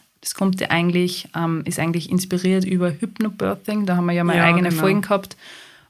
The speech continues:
Speaker 1: Und ja, der Podcast ist extrem gehypt. Ich muss ehrlich gestehen, ich hab da jetzt selbst noch nicht reingehört, aber ich hab bis jetzt nur Positives drüber gelesen und ja, das kann ich euch sehr empfehlen.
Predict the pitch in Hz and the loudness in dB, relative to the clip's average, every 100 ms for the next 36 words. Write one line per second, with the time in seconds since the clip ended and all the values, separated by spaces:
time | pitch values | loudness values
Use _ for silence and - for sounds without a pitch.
0 | _ 170 175 175 175 180 175 - 185 - | _ 0 2 2 2 0 0 -2 -4 0
1 | 180 180 185 - 175 - 180 - - 240 | 0 0 -4 -4 -4 -4 -8 -8 0 2
2 | 254 240 208 202 202 - 185 185 185 180 | 2 2 2 0 0 0 2 2 0 -2
3 | 196 190 196 185 185 185 190 190 185 185 | -2 -4 -6 -4 0 0 0 0 0 0
4 | - 185 - 190 190 190 190 196 202 190 | -2 -4 -2 0 2 2 2 2 0 0
5 | 185 175 180 175 180 180 175 - 180 180 | 0 0 0 -2 -2 -2 -2 0 0 -2
6 | - 170 175 175 170 175 175 - _ _ | -4 -6 -4 -4 -2 -2 -4 -10 _ _
7 | _ _ _ _ _ _ - 180 175 170 | _ _ _ _ _ _ -2 -2 0 0
8 | 180 180 160 160 - _ _ _ _ 185 | 2 0 -2 -4 -12 _ _ _ _ -6
9 | 175 - _ _ _ _ _ _ _ _ | -6 -6 _ _ _ _ _ _ _ _
10 | _ _ _ _ - - 180 170 165 175 | _ _ _ _ -14 -6 0 0 0 -2
11 | - _ - - 185 233 330 285 - | -10 _ -18 -2 0 2 2 2 0